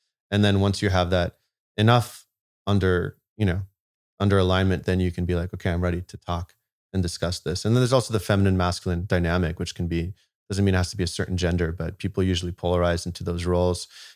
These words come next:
And the masculine doesn't like to be criticized. They shut off with criticism.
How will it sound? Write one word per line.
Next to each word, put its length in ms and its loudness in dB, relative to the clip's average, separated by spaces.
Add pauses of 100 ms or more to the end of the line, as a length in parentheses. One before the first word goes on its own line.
(140)
And 300 0
the 80 0
masculine 460 4
doesn't 300 0
like 160 -2
to 80 -18
be 100 -8
criticized. 480 -2
They 80 -6
shut 240 -4
off 380 -2
with 200 -6
criticism. 600 -2